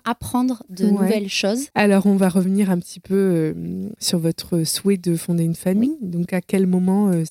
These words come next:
Speaker 2: ça s'articule dans votre parcours
Speaker 1: Alors,
Speaker 2: professionnel ?
Speaker 1: ça s'articule du coup au moment où on a le restaurant, on a vingt-cinq ans, et en fait, ben, la,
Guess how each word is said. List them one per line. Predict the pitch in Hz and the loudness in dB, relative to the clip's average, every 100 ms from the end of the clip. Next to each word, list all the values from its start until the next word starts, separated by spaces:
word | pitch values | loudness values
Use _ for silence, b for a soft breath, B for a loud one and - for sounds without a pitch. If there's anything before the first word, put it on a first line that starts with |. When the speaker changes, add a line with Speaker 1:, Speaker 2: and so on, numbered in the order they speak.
| - | -8
Speaker 2:
ça | - | -8
s'articule | 165 202 - 208 - 233 | -4 -4 -4 -6 -2 -2
dans | 202 | 0
votre | 180 - | -4 -4
parcours | 175 - 185 233 | -6 -2 -2 0
Speaker 1:
Alors, | 220 | 2
Speaker 2:
professionnel ? | 202 185 196 175 | 2 0 0 0
Speaker 1:
ça | |
s'articule | 175 285 - 277 - 330 294 | 0 -2 -6 -8 -2 -2 -2
du | 269 | -4
coup | - - 311 311 302 | -6 -2 0 2 0
au | |
moment | 233 233 277 | 0 0 0
où | 285 | 0
on | 240 | 0
a | 220 214 | -2 -2
le | |
restaurant, | 196 214 - 185 202 277 | -2 -4 -4 -4 0 0
on | 320 311 254 | 0 0 0
a | 170 | -2
vingt-cinq | 196 220 - 180 - | -2 -2 -2 -6 -2
ans, | 220 269 294 320 - | -2 0 0 0 -4
et | 185 | -8
en | 160 | -6
fait, | 170 214 202 | -6 -6 -4
ben, | 175 | -4
la, | 156 143 | -2 -6